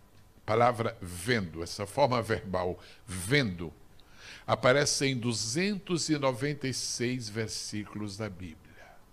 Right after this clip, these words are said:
Então parece só este dado, que não pode ser uma estatística fria, senão um chamamento à nossa atenção.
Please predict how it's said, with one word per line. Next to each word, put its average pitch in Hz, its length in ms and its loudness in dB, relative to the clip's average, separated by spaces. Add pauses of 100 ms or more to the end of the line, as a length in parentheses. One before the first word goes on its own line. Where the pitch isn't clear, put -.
(800)
Então 214 280 8
parece 208 840 6 (460)
só - 480 10
este 233 320 6
dado, 147 560 6
que 156 220 0
não 156 180 4
pode 170 240 8
ser 160 380 4
uma 139 160 2
estatística 127 800 0
fria, 156 580 2 (1200)
senão 156 560 4
um 151 180 0
chamamento 160 880 6
à 113 60 6
nossa 135 420 4
atenção. 127 600 0